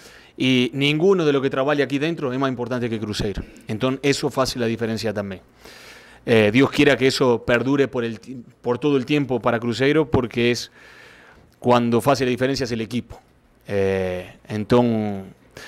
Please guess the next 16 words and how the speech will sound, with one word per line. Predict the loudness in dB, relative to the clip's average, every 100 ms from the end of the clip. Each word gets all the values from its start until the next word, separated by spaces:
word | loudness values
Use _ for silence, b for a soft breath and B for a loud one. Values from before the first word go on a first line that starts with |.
| B B B B 0
hace | 2 4
todo | 4 6 6
eso. | 6 2 -2 0
Eh, | 4 4
para | 6 4
nós, | 4 4
el | 4
ano | 4 2
fue, | 4 4 2
en | 0
ese | -2 -2
sentido, | -4 0 0 0
fue | -2
complicado, | -4 0 0 0
fue | -2
diferente. | -2 0 -2 -2 -8